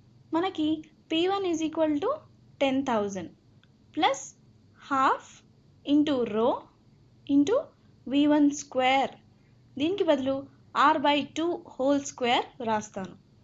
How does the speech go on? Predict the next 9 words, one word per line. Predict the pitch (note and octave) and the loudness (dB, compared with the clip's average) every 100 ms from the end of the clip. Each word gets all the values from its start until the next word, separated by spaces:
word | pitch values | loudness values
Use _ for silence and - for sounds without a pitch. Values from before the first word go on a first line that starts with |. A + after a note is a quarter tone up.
| _ _ _ _ - _ _ _ - | _ _ _ _ -20 _ _ _ -10
is | A#3 C4 | -8 -2
equal | C4+ C4 G4 | -2 0 0
to | D#5+ - _ _ _ - _ - | 0 -4 _ _ _ -20 _ -4
పీ | D#4 C#4+ | -2 0
టూ. | A#3 D3 - _ _ _ _ _ _ - | -4 -6 -10 _ _ _ _ _ _ -10
ఇది | E4+ F#4 E4+ - A3+ | -6 -4 -6 -8 -4
ఆరు | A#3+ B3 B3 | -2 0 -2
వేలు | G#3 F#3 - - _ _ | -2 -6 -12 -20 _ _
plus | F4+ C5 | -6 -6